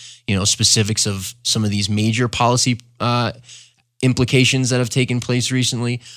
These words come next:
But that's just the environment we're in. So, um, in that environment, this seven point eight earthquake takes place. Um,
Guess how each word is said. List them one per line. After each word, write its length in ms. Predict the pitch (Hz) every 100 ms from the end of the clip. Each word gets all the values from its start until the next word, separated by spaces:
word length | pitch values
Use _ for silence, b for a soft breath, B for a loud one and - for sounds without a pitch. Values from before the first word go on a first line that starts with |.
| B
But 160 | 117 123
that's 260 | 147 -
just 300 | - 123 -
the 100 | 113
environment 600 | 113 95 104 104 95 71
we're 140 | 53 50
in. 160 | - - B B B
So, 480 | - - 123 117 107 110 - _ _ _ _ _ - -
um, 320 | 135 110 104 -
in 140 | 151
that 180 | 175 160
environment, 520 | 135 131 127 127 120
this 160 | 107 98
seven 320 | - 120 135
point 260 | 120 131 123
eight 160 | 120 73
earthquake 460 | 107 - 110 104
takes 300 | - 98 -
place. 520 | - 151 156 151 - - b b
Um, 600 | - 104 104 101 98 98